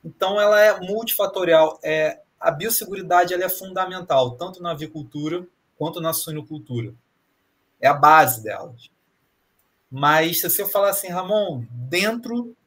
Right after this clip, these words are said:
né, é, da biosseguridade, que é algo multifatorial, muito grande,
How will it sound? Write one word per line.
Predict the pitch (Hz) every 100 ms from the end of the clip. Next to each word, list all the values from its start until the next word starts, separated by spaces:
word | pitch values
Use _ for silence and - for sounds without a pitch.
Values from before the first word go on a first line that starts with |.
| _ 131
né, | 139 156 160 156 -
é, | 143
da | 143 143
biosseguridade, | 139 160 170 156 160 147 147 156 151
que | - 147
é | 143 147
algo | 143 139 143 143 135
multifatorial, | 135 131 - 127 123 127 127 123 139 135
muito | 127 147 170 175 - 190 185 _ _ _ _
grande, | 123 165 165 120